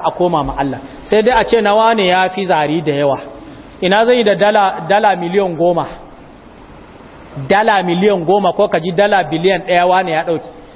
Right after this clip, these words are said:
Ina zan yi da wannan misali? To ya kai ne daidai. Ran da aka ba sai ka ji, "Kai, ni ai haba, dala biliyan. Ni wallahi miliyan ɗaya na samu, wallahi ni ta ishe ni."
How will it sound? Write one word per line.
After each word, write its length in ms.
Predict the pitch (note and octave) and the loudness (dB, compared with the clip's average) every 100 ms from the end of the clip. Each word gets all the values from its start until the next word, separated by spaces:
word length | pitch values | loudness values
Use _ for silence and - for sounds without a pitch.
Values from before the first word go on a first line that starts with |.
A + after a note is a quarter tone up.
| - | -6
Ina 240 | E3+ F#3 G#3 | -2 0 2
zan 120 | A3 | 2
yi 160 | G3+ F3+ | 2 2
da 100 | E3+ | 2
wannan 380 | D3+ C#3+ F3 | 0 0 -4
misali? 360 | E3 - D3+ D3+ - - - - - - - - - - - - | -4 -4 -2 -2 -8 -18 -20 -20 -20 -20 -20 -20 -20 -20 -20 -2
To 100 | G3+ | 2
ya 200 | G#3 C4+ | 4 2
kai 240 | C4+ D4 D4 | 2 2 2
ne 160 | A3 | 2
daidai. 380 | F3 F3+ F#3 F#3 - - - - - - - - - - - - - - - - - - - - | 2 2 2 0 -4 -18 -18 -18 -20 -20 -20 -20 -20 -20 -20 -20 -20 -20 -20 -20 -20 -20 -20 -2
Ran 140 | G3+ D#4+ | 0 2
da 60 | D#4+ | 2
aka 140 | D#4 C4+ | 2 4
ba 160 | C4+ | 4
sai 100 | B3+ | 2
ka 100 | D4 | 0
ji, 80 | A#3+ | -2
"Kai, 260 | - D#4 - | -2 -4 -4
ni 140 | F#3 F#3 | -6 -4
ai 140 | F#3 | -4
haba, 320 | - A#3 C3+ - C3 | -2 -6 -6 -14 -12
dala 300 | E3+ A#3 G#3+ | -8 -6 -6
biliyan. 300 | E3+ F#3+ A#3+ - - - - | -6 -8 -10 -14 -20 -14 0
Ni 140 | F#3+ | 4
wallahi 600 | A3 G#3 F3+ G3 G#3 F3+ | 4 4 2 2 2 0
miliyan 340 | F3+ E3+ F#3 F3 | 0 0 0 0
ɗaya 140 | F3+ E3 | -2 -2
na 100 | F3 | -2
samu, 280 | F3+ F3 D#3 | 0 0 0
wallahi 260 | D3+ F#3 | 0 0
ni 100 | E3+ | 0
ta 180 | D3+ D#3+ D#3 | -2 -2 -2
ishe 240 | D3+ C#3 | -4 -6
ni." 100 | B2 | -8